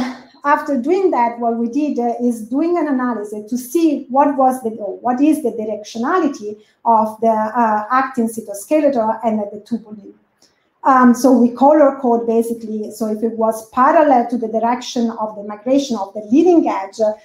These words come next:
eventually the color was, uh, more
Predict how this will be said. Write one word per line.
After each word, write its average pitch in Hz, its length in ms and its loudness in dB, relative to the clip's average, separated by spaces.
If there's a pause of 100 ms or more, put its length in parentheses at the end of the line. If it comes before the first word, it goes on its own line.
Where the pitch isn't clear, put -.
(360)
eventually 233 640 2
the 208 140 -8
color 220 400 0
was, 208 420 -2
uh, 208 260 -2
more 202 400 -6